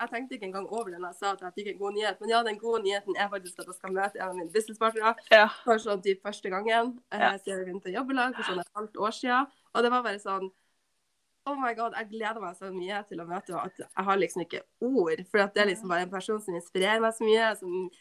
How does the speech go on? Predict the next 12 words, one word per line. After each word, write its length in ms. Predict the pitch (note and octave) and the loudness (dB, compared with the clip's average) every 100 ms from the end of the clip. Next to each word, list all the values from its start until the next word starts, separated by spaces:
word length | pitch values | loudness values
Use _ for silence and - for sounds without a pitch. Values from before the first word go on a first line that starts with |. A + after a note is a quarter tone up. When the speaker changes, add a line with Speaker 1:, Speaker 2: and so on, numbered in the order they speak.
| _ _ - | _ _ -16
Speaker 1:
gjør 300 | - A#3 B3+ | -8 -2 0
meg 120 | G3+ | 0
så 100 | F3+ F3 | -4 -10
glad 420 | F#3+ F#3+ G3+ G#3+ | -8 -2 -2 -2
i 40 | F3+ | -2
livet, 280 | F3+ G#3 D#3+ | -4 -4 -6
liksom. 440 | D#3 - F3+ G#3 | -8 -4 -2 -4
Så, 220 | G#3 G#3+ G#3 C4 - - _ _ _ _ - | -4 0 2 0 -8 -20 _ _ _ _ 2
<sighs> 460 | G#4 - - - - | 2 2 -8 -8 0
ja, 180 | A#3 A#3 | 0 0
nei. 180 | G#3+ G3+ - _ _ _ | -2 -2 -4 _ _ _
Nå 200 | C#4+ D4 | 0 2